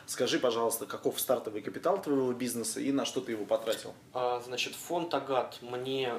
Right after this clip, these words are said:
Speaker 2: э, дал семьсот тысяч. Это максимальная сумма, которую они давали вот к тому моменту. Причем, по-моему, я щас не очень помню, по-моему, я просил меньше, а, ну, там,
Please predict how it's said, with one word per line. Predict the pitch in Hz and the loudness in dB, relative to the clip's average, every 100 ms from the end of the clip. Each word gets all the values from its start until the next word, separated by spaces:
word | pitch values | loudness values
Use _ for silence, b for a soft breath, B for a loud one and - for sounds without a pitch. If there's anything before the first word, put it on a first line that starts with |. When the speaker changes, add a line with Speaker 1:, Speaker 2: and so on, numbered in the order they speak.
| - | -4
Speaker 2:
э, | 120 117 113 113 113 110 110 | -4 -2 -2 -2 -4 -4 -4
дал | 117 113 | -2 0
семьсот | - 117 - 113 | -2 -2 -4 -4
тысяч. | - 143 147 | -2 0 0
Это | - | 0
максимальная | 123 - 135 120 113 | -2 -2 0 0 0
сумма, | 113 165 180 | -2 -4 -2
которую | 156 151 135 | -2 0 0
они | 131 | 2
давали | 131 131 123 | 2 2 2
вот | 117 - | 0 -6
к | - | -4
тому | 120 117 | 0 0
моменту. | 117 120 113 | 0 -2 -2
Причем, | 117 131 - B B B | -2 -2 -4 B B B
по-моему, | 131 139 139 135 | 2 6 4 4
я | 139 143 | 4 4
щас | 143 135 | 4 2
не | 151 | 2
очень | 139 | 2
помню, | 135 202 | 4 4
по-моему, | 147 147 143 | 6 6 6
я | |
просил | 143 143 147 | 4 4 4
меньше, | 147 226 226 123 | 6 6 4 2
а, | 113 113 113 - | 4 2 0 0
ну, | 151 | 0
там, | 131 113 | 0 -2